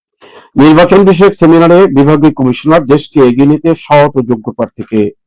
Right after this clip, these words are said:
ভোট দিতে হবে। শুধু বিভাগীয় কমিশনার না, সকলেরই সেই প্রত্যাশা। চট্টগ্রামে গভীর নলকূপে গর্তে পাঁচ বছরের শিশু, প্রায় এই ধরনের ঘটনা ঘটে। আমরা এই ধরনের অপমৃত্যু থেকে বাঁচতে চাই,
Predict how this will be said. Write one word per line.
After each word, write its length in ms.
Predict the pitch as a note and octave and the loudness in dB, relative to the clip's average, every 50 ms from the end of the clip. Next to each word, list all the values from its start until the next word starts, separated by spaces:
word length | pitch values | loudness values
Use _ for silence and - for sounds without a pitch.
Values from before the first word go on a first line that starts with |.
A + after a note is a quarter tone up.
| _ _ _ _ - | _ _ _ _ -12
ভোট 220 | F#2+ F#2+ A2 A#2+ A2+ | -6 -2 -2 -2 -2
দিতে 260 | - A#2+ A#2 - A#2+ | -2 -4 -4 -4 -2
হবে। 340 | A2+ A#2 A#2+ D3 E3+ F#3 G#3+ - _ _ _ _ | -4 -4 -2 -2 -4 -4 -4 -8 _ _ _ _
শুধু 280 | - - B2+ A2+ C3 A#2 | -10 -8 -4 -2 -2 -2
বিভাগীয় 420 | A#2+ A#2+ A#2+ C3 B2+ A2+ C3 B2 | -2 -2 -2 -2 -2 -2 -2 -4
কমিশনার 500 | A#2+ - B2 B2+ C3+ - - C#3+ D#3 D3+ | -2 -4 -4 -4 -4 -6 -8 -8 -6 -4
না, 180 | D#3+ E3+ F3+ F3 | -4 -4 -4 -4
সকলেরই 460 | - - - - C#3 C#3 D3 C#3+ B2 | -6 -10 -10 -6 -4 -4 -2 -4 -4
সেই 220 | - - - G#3 | -8 -10 -12 -12
প্রত্যাশা। 460 | - - - _ - - - - - - _ _ _ _ _ _ _ _ _ _ - - _ _ _ _ _ _ _ _ _ - | -12 -14 -20 _ -20 -20 -20 -20 -20 -20 _ _ _ _ _ _ _ _ _ _ -20 -20 _ _ _ _ _ _ _ _ _ -4
চট্টগ্রামে 540 | - D#3+ - - G#3 F#3 F3 G3 F#3+ G3 F#3 | -4 -4 -2 -2 -2 0 2 2 2 2 2
গভীর 440 | D3 D#3+ E3+ D#3 G3+ A3 G#3 G3 | 2 0 0 2 0 0 0 2
নলকূপে 380 | F3 D3+ D3+ - D#3 D3+ - D#3 | 0 0 0 -2 -4 -2 -2 -2
গর্তে 380 | B2+ - - - - - C3+ C3 | 0 0 -2 -2 -2 -2 -4 -2
পাঁচ 240 | - C3 B2+ B2+ A#2+ - | -2 -2 -4 -2 -4 -6
বছরের 280 | B2 A#2 - A#2 A2+ G#2+ | -10 -10 -10 -10 -10 -10
শিশু, 340 | - - A#2 - - A#2 | -10 -12 -10 -8 -6 -6
প্রায় 260 | A2 _ - C#3+ D3 D#3+ | -6 _ -2 0 0 2
এই 140 | E3 D#3 | 2 0
ধরনের 260 | B2 B2+ B2 A#2+ A2+ G#2+ | 0 0 -2 -4 -4 -6
ঘটনা 320 | - A2 - A2 A2 A2+ | -10 -14 -16 -14 -14 -14
ঘটে। 340 | - G2 G2 _ - - - - _ _ _ - | -14 -16 -20 _ -12 -12 -12 -14 _ _ _ -12
আমরা 220 | A#2 A2+ A2 A#2 | -10 -8 -8 -6
এই 120 | A#2 A#2 | -6 -6
ধরনের 300 | A2 A2 A#2+ A#2 A2+ A2+ | -6 -6 -6 -6 -6 -6
অপমৃত্যু 580 | A2 A2 _ A2+ A#2 A#2+ A#2 - - A#2+ A2 A2 - _ _ _ _ _ | -8 -10 _ -8 -8 -8 -8 -8 -10 -12 -12 -12 -12 _ _ _ _ _
থেকে 240 | - A2 - A#2 A2 | -18 -14 -10 -10 -10
বাঁচতে 340 | G#2 G#2 G#2+ A2 - - A2 - | -10 -10 -12 -12 -14 -18 -20 -14
চাই, 240 | - A#2+ B2+ C#3 | -10 -8 -8 -8